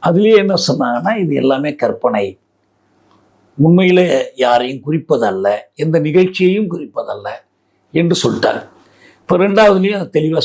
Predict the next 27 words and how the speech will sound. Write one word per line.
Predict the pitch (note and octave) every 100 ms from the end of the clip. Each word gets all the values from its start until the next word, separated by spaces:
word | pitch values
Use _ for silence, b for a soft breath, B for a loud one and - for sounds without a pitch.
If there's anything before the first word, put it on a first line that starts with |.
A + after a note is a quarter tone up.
| A2+
சொல்லிட்டாங்க. | A2 F#2+ - - _ _ _ _ _ _ _ b b b b -
நான் | G3+
முதல் | F#3+ A3+
பாகத்துல | G#3+ G#3+ G3+ F3+ F#3+
வந்து | F#3 F#3+ A3+ A3+ G3+ F#3
அதை | F3 E3+ E3
சொன்னாங்க, | E3 F#3 F#3+ D3 C3+ - - _ _ _ _ _ _
உள்ள | - F3+ A3 A3+
ஒரு | G3+ F#3
பேரை | G3 G3 F#3+
பயன்படுத்தினாங்க, | E3+ F3 E3+ D3+ B2+ A#2+ G#2+ G#2+ F#2+ - _ _ _ _ _ _ _
சில | - - A#3 B3
நிகழ்ச்சிகளை | A3+ G3+ G#3+ G#3 - F3 F3+ G#3+ G#3 F3+ D#3 - _ _ _
தெளிவில்லாம | G3 G3 G3 F3+ F#3 F#3 F#3
காட்டினாங்க, | C#3 - B2+ A#2 C#3
முடிவில்லாம | E3+ F#3+ F3 F3+ F3+
இருந்துச்சு. | D#3 D#3+ - -
அது, | - _ _ _ _ _ _ _ _
அது | E3+
உண்மையில | E3 G3+ G#3 G3
வந்து | F#3 F#3 G3+
ஒரு | F3 E3+ D#3+ -
போலீஸ்காரர் | F#3+ G3+ F#3 - F3+ E3+ F#3 F3+ F3
அவருடைய | E3+ F3+ F3 F3
கதையா | - F3 E3+ D#3+
தான் | F3 E3+
அது | C#3+ A#2+ -